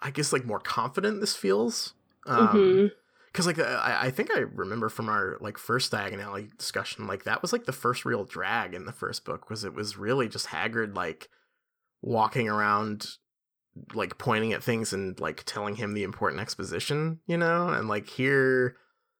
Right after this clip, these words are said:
Speaker 1: w-, this feels much more like a visit to a fun place, and, um, like, for these characters. Um, I do, real quick, the, the first paragraph of this chapter is the, uh, the, like,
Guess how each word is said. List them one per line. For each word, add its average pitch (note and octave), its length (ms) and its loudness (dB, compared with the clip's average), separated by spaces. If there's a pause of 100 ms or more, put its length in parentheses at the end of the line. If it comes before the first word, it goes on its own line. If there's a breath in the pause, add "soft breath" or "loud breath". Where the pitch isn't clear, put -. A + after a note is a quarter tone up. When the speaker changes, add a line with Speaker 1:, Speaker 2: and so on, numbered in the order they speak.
(500)
Speaker 1:
w-, D#2 220 -6
this B2 260 2
feels B2+ 340 2
much A2+ 260 0
more A#2 180 0
like G#2 180 -2
a A#2+ 100 2
visit A2+ 340 -2 (100)
to A2+ 160 0
a G#2 40 0
fun G2+ 320 -2
place, - 600 -2 (160)
and, G2+ 160 -4 (200)
um, G#2 580 -2 (180)
like, - 240 -8
for G#2+ 320 -2
these G2+ 200 -6
characters. A2 600 -2 (500 loud breath)
Um, G#2 580 0 (340 soft breath)
I B2+ 80 -2
do, D#3 380 -2
real C3+ 280 2
quick, - 560 -2
the, A#2+ 400 -4
the A#2+ 160 -10
first C#3 320 0
paragraph C3 460 2
of A#2+ 100 -8
this A#2+ 160 -2
chapter A#2 540 0
is A#2 420 -2
the, A2 480 -4 (480)
uh, G#2 640 2 (280)
the, A#2+ 80 -2
like, G#2 420 -2